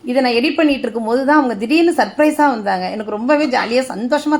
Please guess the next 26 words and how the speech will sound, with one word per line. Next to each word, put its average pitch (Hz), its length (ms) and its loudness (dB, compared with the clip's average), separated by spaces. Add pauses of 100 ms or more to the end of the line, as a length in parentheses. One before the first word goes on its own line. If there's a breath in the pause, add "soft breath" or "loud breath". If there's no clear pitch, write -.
தாங்கவே 254 400 0
முடியல, 247 200 -2
சொல்லவே 226 420 -2
இல்ல, 254 140 0
திடீர்னு 285 520 0
வந்துட்டாங்க. 190 540 -6 (1400)
உடனே 262 200 0
வந்தோடனே 269 440 0
அவ 262 140 2
கேட்டதம்மா, 233 500 -2
எனக்கு 233 200 -4
இட்லி 208 240 -4
தோசை 220 340 -4
வச்சு, 208 220 -4
எனக்கு 214 200 -4
இந்த 185 220 -4
சட்னியும் 240 500 -2
உருளைக்கிழங்கு 226 640 -4
பிசைஞ்சு 214 200 -6
விட்ட 196 180 -6
சாம்பார் 190 340 -4
கேட்டா, 185 320 -6
அதே 208 260 -4
வச்சு 208 220 -8
சாப்பிட்டு 196 460 -2
முடிச்சாச்சு. 208 520 -6